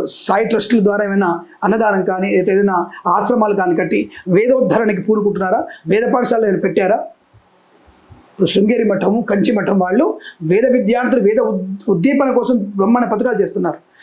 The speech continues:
మరి ఇలా నువ్వు ఏమేం పెట్టావు? నువ్వు సాయి ట్రస్ట్ ఉంది, సాయి ట్రస్ట్ ఏది, సత్సాయి ట్రస్ట్ వాళ్ళు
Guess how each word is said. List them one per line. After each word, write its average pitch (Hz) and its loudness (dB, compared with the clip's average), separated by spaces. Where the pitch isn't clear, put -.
మరి 269 4
ఇలా 285 2
నువ్వు 226 2
ఏమేం 302 2
పెట్టావు? 269 2
నువ్వు 220 -2
సాయి 240 2
ట్రస్ట్ 254 0
ఉంది, 175 4
సాయి 240 0
ట్రస్ట్ 240 2
ఏది, 220 0
సత్సాయి 247 0
ట్రస్ట్ 220 -2
వాళ్ళు 247 0